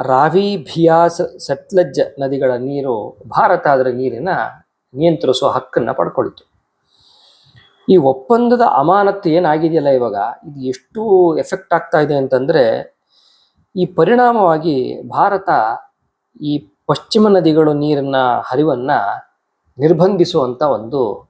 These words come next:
ಅವಕಾಶವನ್ನ ಪಡ್ಕೊಂಡಿದೆ ಇವಾಗ, ಅಥವಾ ಬೇರೆಡೆ ತಿರುಗಿಸುವಂತ ಒಂದು ಆಪ್ಷನ್ನು ಇಂಡಿಯಾಗಿದೆ. ಈ ನೀರಿನ ಹರಿವನ್ನ ಬೇರೆ ಕಡೆ ತಿರುಗಿಸ್ಬೋದು ಅವರು.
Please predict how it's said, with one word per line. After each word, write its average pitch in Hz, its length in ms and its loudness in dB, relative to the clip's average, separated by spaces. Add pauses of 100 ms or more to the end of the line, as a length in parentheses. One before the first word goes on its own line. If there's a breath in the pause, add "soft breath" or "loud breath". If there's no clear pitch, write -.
(500)
ಅವಕಾಶವನ್ನ 135 560 -2
ಪಡ್ಕೊಂಡಿದೆ 110 480 -4
ಇವಾಗ, - 200 -10 (2000)
ಅಥವಾ 127 540 2 (600)
ಬೇರೆಡೆ 196 480 2
ತಿರುಗಿಸುವಂತ 185 760 0 (300)
ಒಂದು 147 600 -4 (680)
ಆಪ್ಷನ್ನು 170 540 -4 (120)
ಇಂಡಿಯಾಗಿದೆ. 139 460 -2
ಈ - 220 -10
ನೀರಿನ 147 340 0
ಹರಿವನ್ನ 151 400 2
ಬೇರೆ 170 220 2
ಕಡೆ 196 220 0
ತಿರುಗಿಸ್ಬೋದು 131 600 0
ಅವರು. - 300 -8